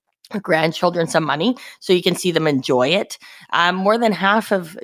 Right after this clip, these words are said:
Canadian parents have either given or plan to give a significant gift of early inheritance to their children or grandchildren.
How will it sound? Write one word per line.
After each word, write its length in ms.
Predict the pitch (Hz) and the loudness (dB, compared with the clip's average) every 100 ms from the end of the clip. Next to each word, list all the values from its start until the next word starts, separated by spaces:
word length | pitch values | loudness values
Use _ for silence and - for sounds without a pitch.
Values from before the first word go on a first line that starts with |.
| - | -6
Canadian 440 | 190 185 175 160 | 0 0 0 -4
parents 520 | 151 175 175 160 165 | -2 0 2 2 0
have 80 | 165 | 0
either 440 | 160 160 170 151 - 143 | 0 2 0 -2 -4 -4
given 340 | 156 220 233 | 0 2 2
or 120 | 190 151 | 0 -2
plan 280 | 175 175 190 | 0 0 0
to 100 | 196 | -2
give 180 | 160 | -2
a 80 | 156 | -4
significant 720 | - 165 175 165 190 143 139 | -6 -6 -6 -4 -2 -2 -2
gift 340 | 160 160 143 - | -2 -2 -2 -10
of 160 | - | -4
early 240 | 175 170 165 | 0 0 -2
inheritance 560 | 147 156 160 170 147 | -2 -2 0 -2 -4
to 80 | - | -6
their 140 | 160 | -8
children 360 | 147 165 165 147 | 0 0 0 -2
or 100 | 143 | -2
grandchildren. 640 | 147 165 202 - 131 107 | 0 0 0 -4 -6 -8